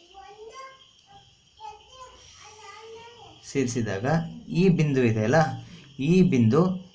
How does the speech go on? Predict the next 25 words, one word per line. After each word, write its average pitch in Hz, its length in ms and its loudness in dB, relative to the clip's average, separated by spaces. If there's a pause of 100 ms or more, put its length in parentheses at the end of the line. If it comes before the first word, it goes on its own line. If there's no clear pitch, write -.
(160)
ಎ 147 180 4
ಮತ್ತೆ 160 360 2
ಸಿಯ 139 260 2
ಮಧ್ಯಬಿಂದು 127 560 4
ಆಗಿರುತ್ತೆ. 98 440 0 (560)
ಈ 170 180 4
ಬಿಂದುವನ್ನ 135 500 4
ನಾನು 110 420 2 (440)
ಓ 160 500 6
ಅಂತ 123 220 0
ಗುರುತಿಸ್ತೀನಿ. - 680 -2 (1000)
ಈ 123 140 0
ಬಿಂದು 107 340 2
ಇದೆ, 143 380 -2
ಇದ್ರ 120 180 -4
ಹೆಸರು 139 300 0
ಓ 120 380 4
ಅಂತ. 90 180 -4 (720)
ಈಗ 180 220 4
ನೋಡಿ, 135 380 2 (1700)
ಈ 180 140 6
ಓ 165 240 6
ಅನ್ನ 208 200 6
ಕೇಂದ್ರವಾಗಿ 175 640 6
ಇಟ್ಕೊಂಡು 120 760 2